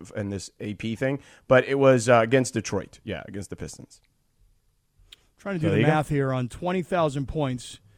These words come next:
Speaker 2: and he said it was in seven seasons?
Speaker 1: Yeah.
Speaker 2: So he was averaging, like, twenty-nine points a game? That
Speaker 1: Yeah.
Speaker 2: sound right?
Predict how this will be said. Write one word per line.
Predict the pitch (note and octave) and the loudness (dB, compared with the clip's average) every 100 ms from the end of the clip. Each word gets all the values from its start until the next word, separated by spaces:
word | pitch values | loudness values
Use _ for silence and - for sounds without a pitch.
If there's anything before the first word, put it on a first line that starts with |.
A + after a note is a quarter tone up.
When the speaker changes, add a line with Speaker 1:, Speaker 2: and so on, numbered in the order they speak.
| _ _ _ _ _ _ | _ _ _ _ _ _
Speaker 2:
and | - C#3 | -10 -6
he | B2+ | -4
said | F3+ | -2
it | D#3 | -2
was | C3 | -2
in | C3+ | -6
seven | - F3+ D#3+ D#3 | -4 -4 -4 -4
seasons? | - F3 E3 G3+ F#3 - _ _ _ | -6 -8 -6 -8 -8 -16 _ _ _
Speaker 1:
Yeah. | B2+ G2 - _ _ _ _ _ - _ _ _ _ _ _ _ _ | -8 -8 -12 _ _ _ _ _ -20 _ _ _ _ _ _ _ _
Speaker 2:
So | - | -8
he | C#3 | -6
was | C3 | 2
averaging, | E3+ D#3+ D3+ D3+ | 2 2 0 0
like, | C#3+ | -2
twenty-nine | - F3 E3+ D#3+ D3+ | -4 -2 0 2 0
points | - D#3+ D3 | 0 -4 -2
a | |
game? | D3 D3+ E3+ - _ _ _ _ _ _ _ _ _ _ _ _ _ _ _ _ - | -2 -2 -2 -8 _ _ _ _ _ _ _ _ _ _ _ _ _ _ _ _ -8
That | D3 | -2
Speaker 1:
Yeah. | |
Speaker 2:
sound | F3 D#3 | 0 0
right? | D#3+ | 0